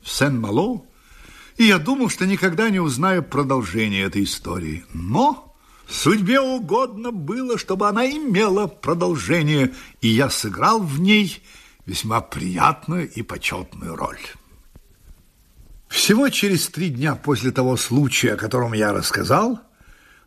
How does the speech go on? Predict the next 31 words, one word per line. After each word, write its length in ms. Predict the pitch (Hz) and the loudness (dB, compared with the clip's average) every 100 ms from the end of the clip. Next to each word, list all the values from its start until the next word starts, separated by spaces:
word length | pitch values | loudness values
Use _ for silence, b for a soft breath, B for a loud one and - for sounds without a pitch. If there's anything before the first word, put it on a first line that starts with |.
| b | b
лорд 420 | 69 117 139 95 | -4 -2 0 -4
Рафтон 800 | 107 139 160 - - - - 82 | -6 -2 -2 -4 -14 -14 -12 -10
вдруг 440 | 82 92 151 - 87 | -8 0 0 0 -4
ворвался 640 | 71 123 127 151 - 117 | -6 -2 -2 -2 -4 -8
ко 100 | 117 | -6
мне 160 | 127 170 | -4 -4
в 120 | - | -6
комнату. 600 | - 151 113 95 90 98 B B | -4 -2 -2 -8 -12 -16 B B
Он 180 | 151 135 | 2 2
был 120 | 143 | 2
бледен 720 | 107 78 101 233 226 196 180 B B B B | -2 -8 0 2 4 0 -2 B B B B
и, 60 | |
как 160 | 156 147 | -2 0
видно, 360 | 190 180 170 - B | 0 0 0 -4 B
чем-то 320 | - 165 156 | -2 0 0
крайне 420 | - - 185 139 | -2 0 2 2
взволнован. 600 | 123 - 143 156 113 82 - _ | -2 -4 -2 0 -2 -6 -16 _
"Жерар!" 460 | - 131 208 165 - - b b - | -6 2 4 2 -2 -18 b b -14
воскликнул 720 | 131 - - 120 101 107 117 | -12 -12 -14 -14 -14 -12 -8
он. 200 | 107 - b b b b b | -10 -10 b b b b b
"Вы 100 | 156 | 2
видели 460 | 254 214 180 147 B B | 4 4 0 -2 B B
леди 240 | 131 160 151 | 0 2 2
Джейн 360 | 110 147 120 | 0 0 0
Деккер?" 380 | 110 107 - - _ - - - | -4 -8 -10 -16 _ -20 -20 -18
А 80 | |
я 140 | - 98 | -14 -10
видел 260 | 127 131 | -6 -2
её 120 | 135 131 | -2 -4
после 320 | 147 135 175 | -6 -4 -2
завтрака, 600 | 170 - - - - | -2 -4 -6 -14 -16